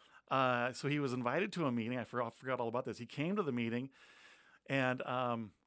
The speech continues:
I believe he turned around, and he was getting ready to leave, but the guy that invited him saw in the parking lot, so he, so he happened to come in, and, uh, but he would always have to come into the meeting and, and make it to the front of the room, or to the middle of the room.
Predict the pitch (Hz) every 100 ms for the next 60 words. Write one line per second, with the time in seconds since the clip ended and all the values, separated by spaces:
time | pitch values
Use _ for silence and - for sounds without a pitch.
0 | _ _ - 120 123 170 185 135 143 139
1 | 120 120 123 127 135 123 127 123 165 180
2 | 147 135 123 156 185 123 113 120 135 143
3 | 131 117 131 127 - 135 123 - 131 165
4 | 170 107 101 110 - _ _ - - 139
5 | 127 - 131 113 - 127 127 127 131 -
6 | 117 139 143 117 131 _ _ _ _ _
7 | _ - 123 117 117 117 110 - _ _
8 | _ - 165 143 156 139 139 160 151 143
9 | - 151 147 - 147 151 156 143 127 127
10 | 151 135 127 113 110 - 120 120 123 131
11 | - _ _ - 127 - 135 120 110 170
12 | 127 117 - 139 131 120 120 147 113 104
13 | 110